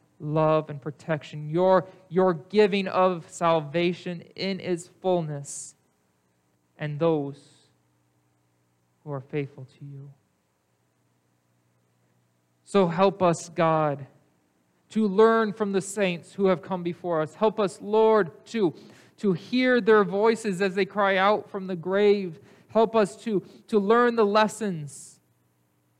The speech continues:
to see what they have seen, to understand what they learned, to be shaped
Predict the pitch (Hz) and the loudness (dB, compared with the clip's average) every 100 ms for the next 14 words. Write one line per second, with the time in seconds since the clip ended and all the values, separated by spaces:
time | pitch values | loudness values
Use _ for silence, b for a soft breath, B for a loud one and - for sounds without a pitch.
0 | _ _ _ _ _ _ _ _ _ _ | _ _ _ _ _ _ _ _ _ _
1 | _ _ _ _ _ _ 185 160 - - | _ _ _ _ _ _ -8 -8 -10 -8
2 | 214 214 208 196 156 - _ _ 190 190 | -4 -2 -2 -4 -6 -10 _ _ -2 -2
3 | 170 190 185 175 175 160 - - 185 170 | 0 2 2 0 -6 -8 -14 -12 -10 -8
4 | 156 147 _ _ _ _ _ _ _ _ | -12 -16 _ _ _ _ _ _ _ _
5 | _ _ _ _ 214 208 196 196 - 202 | _ _ _ _ -2 0 0 -4 -2 0
6 | 202 190 170 190 180 185 180 175 175 180 | 2 0 0 -2 -2 0 2 2 2 0
7 | 185 175 151 151 - _ _ _ _ _ | 0 -4 -8 -16 -20 _ _ _ _ _
8 | _ _ _ _ _ _ _ 175 175 - | _ _ _ _ _ _ _ -8 -6 -8
9 | - 202 190 196 - | 0 4 4 0 -14